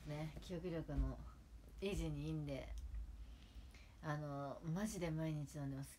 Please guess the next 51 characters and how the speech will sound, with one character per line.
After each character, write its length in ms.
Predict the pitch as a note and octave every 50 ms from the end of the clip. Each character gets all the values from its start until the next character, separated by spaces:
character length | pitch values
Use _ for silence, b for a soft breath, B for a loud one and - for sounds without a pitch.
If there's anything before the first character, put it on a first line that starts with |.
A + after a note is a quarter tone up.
| -
今 120 | G3 G3 E3+
日 60 | D#3
も 100 | D3 C#3
飲 60 | C#3
み 60 | C#3 C#3
ま 140 | C#3+ D3+ D#3
し 60 | -
た 80 | - D3
け 140 | - C3 A#2+
ど、 300 | B2+ B2+ B2 G#2 D#2 - - - - - - - - - - - - b b b b b b b b b b - -
さ 120 | - - F#3
っ 40 |
き 100 | - - D#3+
ま 60 | D3+
で 60 | D3 D3
飲 80 | E3
ん 40 | E3
で 80 | E3 D3+
た 140 | - C#3
ん 40 | C3+
で 80 | C3 C3+
す 100 | C3+ -
け 120 | - C3
ど、 200 | C3 C3 A#2+ - -
マ 140 | C#3 C#3 C#3+
ジ 80 | D3 D3
で 80 | C#3 C3+
本 280 | B2+ - D#3 F3 E3
当 100 | - - D#3+
に。 400 | E3 E3 E3 E3 D#3 C#3 - - - B B B B B B B B - - - - - - - - - - - - - - - - - - -
<laughs> 1400 | - - - - - - - - - - - - - - - - - - - - - - - - - - -
で 80 | - A#3+
も 60 | A#3+ A#3
本 220 | D4 F4 F#4+ F4+
当 160 | - F#4+ F#4
に 100 | F4+ F4
ね、 400 | E4+ E4+ E4 D4 B3 F#3 - - - - - - - - - - - -
い 80 | D4 D#4+
い、 460 | E4+ E4 C#4 A#3 G3+ B3+ D#4 E4+ D#4+
い 40 | C#4
い 20 |
で 100 | G#3+ G#3
す 160 | F#3 - F#3
よ、 140 | F3 E3+ D#3+
マ 160 | E3+ F#3+ G3
ジ 100 | F3 E3
で。 120 | D#3+ E3+ E3
な 120 | G#3 A#3+
ん 140 | A#3 G#3 F#3+
か、 100 | - G3+ F#3+
腸、 600 | F3 F3 - - - F#4+ F#4 D#4+ A#3+ F#3+ C#3